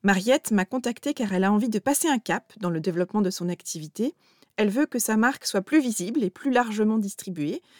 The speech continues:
et elle m'a fait part de son besoin de prioriser toutes les idées qui se bousculent dans sa tête et de les mettre en place.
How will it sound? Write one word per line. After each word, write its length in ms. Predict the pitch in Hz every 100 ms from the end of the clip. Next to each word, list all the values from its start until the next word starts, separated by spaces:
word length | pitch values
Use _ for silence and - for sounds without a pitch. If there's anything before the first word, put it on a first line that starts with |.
| - - -
et 80 | 214
elle 100 | 214
m'a 120 | 302
fait 160 | 302
part 320 | 240 302 320 277
de 100 | 226
son 180 | -
besoin 440 | 294 247 226 185 180
de 100 | 170
prioriser 720 | - 285 277 226 226 208 208 _
toutes 260 | 359 359
les 200 | - 247
idées 200 | 220 208
qui 140 | 220 196
se 140 | -
bousculent 440 | 160 190 220 269 220
dans 80 |
sa 160 | 202 175
tête 340 | - 196 277 - _ _
et 140 | 302 -
de 120 | 208 214
les 140 | 202
mettre 240 | 214 -
en 80 | 202
place. 380 | 185 - - -